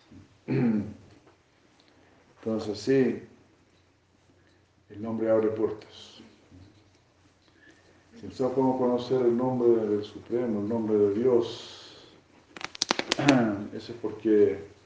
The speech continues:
hemos estado buscando mucho tiempo ese nombre. Y los que buscan mucho tiempo ese nombre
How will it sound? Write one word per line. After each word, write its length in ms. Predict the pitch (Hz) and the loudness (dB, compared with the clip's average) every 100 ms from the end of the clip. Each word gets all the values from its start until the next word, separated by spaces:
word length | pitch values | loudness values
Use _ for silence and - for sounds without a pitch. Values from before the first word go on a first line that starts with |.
| _ - | _ -12
hemos 240 | 107 107 | -10 -10
estado 260 | 104 113 110 | -8 -2 2
buscando 440 | 101 - 110 110 104 | 2 0 0 0 0
mucho 380 | 117 135 - | -4 -6 -8
tiempo 500 | - - 101 101 104 | -12 -12 -10 -10 -8
ese 140 | 95 - | -10 -12
nombre. 380 | 50 50 50 - - - - - 92 92 - _ _ _ - - - - - - - - _ - 82 78 - - - - _ - | -12 -12 -12 -18 -20 -20 -20 -20 -20 -20 -20 _ _ _ -20 -20 -20 -20 -20 -20 -20 -20 _ -20 -18 -18 -20 -20 -20 -20 _ -12
Y 40 | 104 | -4
los 140 | 101 | -2
que 140 | - 110 | 2 4
buscan 340 | 123 - 120 | 4 2 2
mucho 180 | 120 120 | 0 -2
tiempo 340 | 127 120 120 120 | 0 0 4 4
ese 220 | 117 107 | 4 4
nombre 580 | 131 147 156 165 170 | 4 6 6 6 6